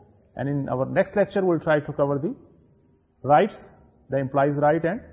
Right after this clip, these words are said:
discipline. Let's stop it here, and I hope that you will work hard and read it for the next topic before we'll come for the next lecture.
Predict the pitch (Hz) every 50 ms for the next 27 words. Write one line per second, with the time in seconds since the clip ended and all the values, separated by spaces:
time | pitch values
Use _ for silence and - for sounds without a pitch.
0 | - - - - - 127 123 - 131 110 - - 110 120 120 - _ _ _ _
1 | _ _ _ _ _ _ _ _ _ _ _ _ _ _ _ _ _ _ _ _
2 | _ _ _ _ _ _ _ _ _ _ _ _ _ _ _ _ _ _ _ _
3 | _ _ _ _ _ _ _ _ _ _ _ _ _ _ _ _ _ _ _ _
4 | _ _ _ _ _ _ _ _ _ _ _ _ _ - 156 165 160 - - -
5 | 202 196 202 226 - - 196 214 233 254 254 - - - _ _ _ _ _ -
6 | _ _ _ _ _ _ _ _ _ _ _ _ _ _ _ _ _ _ - 143
7 | 139 143 127 156 180 190 - - - - _ _ _ - 156 151 160 160 160 151
8 | 156 165 160 - - 147 143 156 170 - - - _ _ _ _ _ _ _ _
9 | _ _ _ _ _ _ _ _ _ _ _ _ _ _ - 123 120 113 143 170
10 | 175 160 160 160 - - - _ _ _ _ _ _ _ _ _ _ _ _ _
11 | - 139 127 143 151 160 - - - 143 - - 139 135 135 127 - 147 139 135
12 | 135 131 127 139 131 127 117 131 127 127 131 170 240 - - _ _ _ _ -
13 | - - - - - 208 - - - 117